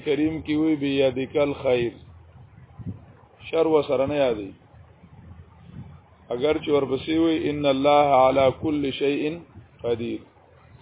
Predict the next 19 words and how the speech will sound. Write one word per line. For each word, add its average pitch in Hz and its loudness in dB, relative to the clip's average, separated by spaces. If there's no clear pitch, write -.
دارنګه 151 2
حدیث 147 2
مبارک 143 4
کې 147 -6
دعاګانو 135 4
چې 139 -10
کې 120 -4
راځي، 131 0
هغه 127 0
کې 143 -4
دا 151 6
چې 151 -8
دی، 156 -4
«بیدک 135 -2
الخیر 151 0
کله 135 -2
والشر 151 2
لیس 156 2
الیک.» 117 -2